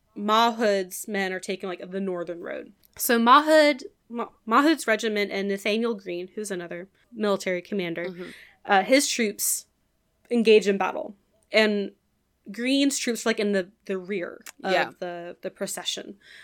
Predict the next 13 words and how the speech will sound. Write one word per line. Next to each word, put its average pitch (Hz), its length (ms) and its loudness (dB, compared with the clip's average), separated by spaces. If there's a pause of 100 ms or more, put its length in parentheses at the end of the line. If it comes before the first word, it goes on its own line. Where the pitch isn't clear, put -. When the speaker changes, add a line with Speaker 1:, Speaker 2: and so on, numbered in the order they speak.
(160)
Speaker 1:
So 196 240 0
they 220 160 6
engage 262 320 4
in 233 120 0
battle 180 460 -2 (200)
as 185 680 0 (640)
Washington's 196 600 -2
men, 185 220 -2
like, 180 180 -8
s-, - 120 -16 (240)
continue 190 500 -2
on. 165 160 -6
Speaker 2:
Yeah. 160 160 0